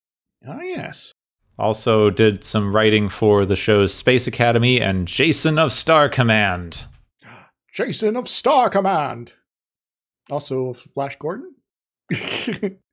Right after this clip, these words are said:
Speaker 1: Yeah, so, some s-, bunch of stuff sort of, you know, contemporary with that, uh, time period there. Also,
Speaker 2: Yeah.
Speaker 1: he was apparently involved in Star Trek Two somehow?
Speaker 2: Oh, I didn't see that, but sure.
Speaker 1: Yeah.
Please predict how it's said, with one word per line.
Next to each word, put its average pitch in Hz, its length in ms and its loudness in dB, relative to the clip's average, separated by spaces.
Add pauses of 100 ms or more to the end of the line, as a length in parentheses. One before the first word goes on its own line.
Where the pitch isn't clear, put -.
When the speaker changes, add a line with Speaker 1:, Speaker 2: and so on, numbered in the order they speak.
(140)
Speaker 1:
Yeah, - 140 -12
so, 269 160 -12 (140)
some 311 140 -4
s-, - 220 -10 (140)
bunch 220 220 0
of 151 60 -6
stuff 151 180 2
sort 214 180 -4
of, 135 220 -2
you 180 120 -4
know, 120 120 -4
contemporary 131 580 -2
with 120 140 -8
that, - 220 -8 (180)
uh, - 240 -10
time 147 240 -14
period 76 260 -12
there. - 220 -16 (360)
Also, 196 260 2
Speaker 2:
Yeah. 160 40 -2
Speaker 1:
he 156 60 -2
was 147 100 -2
apparently 170 380 -2
involved 147 420 2
in 147 160 -2
Star 151 240 -4
Trek 147 320 -6
Two 269 460 -8 (200)
somehow? 359 440 -14 (320)
Speaker 2:
Oh, 311 320 -4
I 123 40 -8
didn't 104 200 -2
see 90 180 -6
that, 135 300 -2
but - 180 -8
sure. 113 320 -4 (460)
Speaker 1:
Yeah. 185 140 -14